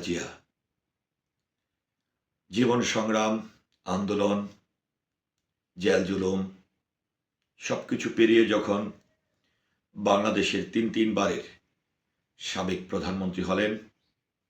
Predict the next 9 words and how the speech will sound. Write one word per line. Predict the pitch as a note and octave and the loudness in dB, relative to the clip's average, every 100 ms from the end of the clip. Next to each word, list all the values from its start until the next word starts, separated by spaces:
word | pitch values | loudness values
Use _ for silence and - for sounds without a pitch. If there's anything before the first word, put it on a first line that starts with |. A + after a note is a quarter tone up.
| _ _ _ _ _ | _ _ _ _ _
ওয়ান | G#2 G#2+ G#2+ | 2 4 4
ইলেভেন | G2+ F#2+ F#2 E2+ - - _ _ _ | 2 2 2 -2 -8 -20 _ _ _
আবারও | G2+ A2 G#2+ F2 | 0 2 2 0
জিয়া | G2 - | 0 0
পরিবারকে | F#2 F#2 F2 F2 - D#2+ - - _ _ _ | 0 -2 -2 -4 -4 -6 -8 -18 _ _ _
গ্রাস | F#2+ F#2 F2+ F2+ - | -6 -4 -2 -4 -6
করে। | F2 - - _ _ _ _ _ _ _ _ _ _ _ _ _ _ _ _ _ _ _ _ _ _ _ _ _ - | -10 -10 -18 _ _ _ _ _ _ _ _ _ _ _ _ _ _ _ _ _ _ _ _ _ _ _ _ _ -18
জিয়া | - C3+ G#2 - | 2 6 6 6
পরিবারের | C3 B2 A#2+ B2+ | 4 6 4 4